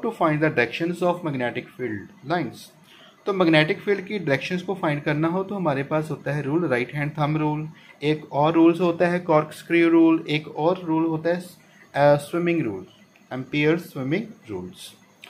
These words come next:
तो आज हम एक करेंगे, बाकी के पार्ट हम कल करेंगे।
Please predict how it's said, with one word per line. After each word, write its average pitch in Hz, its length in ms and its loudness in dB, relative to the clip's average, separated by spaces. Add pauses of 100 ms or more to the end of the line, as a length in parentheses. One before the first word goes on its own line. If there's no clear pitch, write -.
(300)
तो 185 80 -4
आज 147 400 2
हम 170 160 0
एक 135 180 -6
करेंगे, 135 340 -2
बाकी 127 380 -4
के 131 100 -6
पार्ट 123 560 -4
हम 185 260 -6 (160)
कल 127 140 2
करेंगे। 95 400 -10